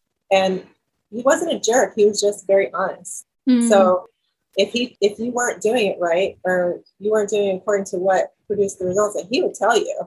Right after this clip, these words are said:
Speaker 1: like, he was definitely, yeah, strict. Um, so I think that operating from that authentic self creates more truth in the world. And that's what we all need. We need truth and we need honesty.
Speaker 2: Agree. It's something that we hear a lot.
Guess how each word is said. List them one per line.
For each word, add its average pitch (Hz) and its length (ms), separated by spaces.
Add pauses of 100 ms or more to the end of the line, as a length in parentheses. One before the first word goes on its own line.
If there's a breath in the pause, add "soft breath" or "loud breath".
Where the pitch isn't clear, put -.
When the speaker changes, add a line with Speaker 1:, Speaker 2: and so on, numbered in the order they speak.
(160)
Speaker 1:
like, 180 180 (320)
he 233 100
was 208 160
definitely, 185 800 (340)
yeah, 165 260
strict. - 580 (420)
Um, 185 460
so 208 440
I 196 60
think 254 280
that 190 220 (100)
operating 196 500
from 190 180
that 175 220
authentic 180 420
self 208 360 (540)
creates 196 440
more 190 320
truth 208 440
in 185 100
the 175 80
world. 190 480 (120)
And 180 140
that's 185 240
what 180 140
we 175 120
all 165 140
need. 165 200
We 180 80
need 180 220
truth 208 360
and 185 100
we 175 80
need 175 160 (160)
honesty. 175 540 (600)
Speaker 2:
Agree. 196 360
It's 190 160
something 220 300
that 202 120
we 208 100
hear 208 220
a 196 80
lot. 190 420